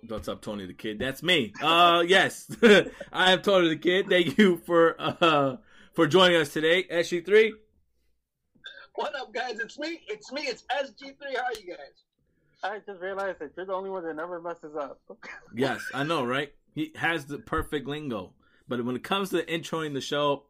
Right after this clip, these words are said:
Speaker 1: freaking Uncle Lisp, you drive me nuts. Drive
Speaker 3: I
Speaker 1: me
Speaker 3: did
Speaker 1: nuts,
Speaker 3: good.
Speaker 1: and I get off board. I don't know. I don't
Speaker 3: Especially
Speaker 1: know.
Speaker 3: for entertainment. I actually did good for entertainment. I'm like,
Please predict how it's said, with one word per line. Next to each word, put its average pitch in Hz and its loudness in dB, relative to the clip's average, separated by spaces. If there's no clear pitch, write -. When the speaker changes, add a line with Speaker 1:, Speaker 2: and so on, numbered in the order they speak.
Speaker 1:
freaking 165 -6
Uncle 135 -6
Lisp, 131 -4
you 110 -8
drive 143 -4
me 131 -4
nuts. 123 -8
Drive 151 -2
Speaker 3:
I - 0
Speaker 1:
me 165 -4
Speaker 3:
did - -6
Speaker 1:
nuts, 165 -2
Speaker 3:
good. 127 -12
Speaker 1:
and 127 -8
I 131 -4
get 156 -2
off 151 0
board. 127 -4
I 170 0
don't 202 -2
know. 185 -2
I 185 -4
don't 254 -4
Speaker 3:
Especially 156 -12
Speaker 1:
know. - -12
Speaker 3:
for 147 -8
entertainment. 175 -10
I 160 -4
actually 190 -12
did 180 -12
good 190 -10
for 135 -8
entertainment. 139 -14
I'm 131 -10
like, 139 -8